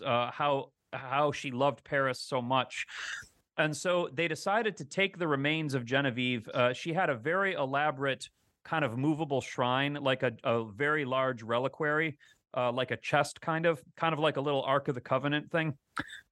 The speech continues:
uh, that her remains were in. And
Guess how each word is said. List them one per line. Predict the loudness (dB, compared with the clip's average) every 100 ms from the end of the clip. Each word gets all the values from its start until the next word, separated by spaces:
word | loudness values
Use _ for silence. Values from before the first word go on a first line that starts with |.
| -2
uh, | 0 0 0
that | -4 0
her | 0
remains | 2 2 2 0
were | -2 2
in. | 2 0 _ _ -20 _ _ _ _ -16 -10 0
And | 2 2 -2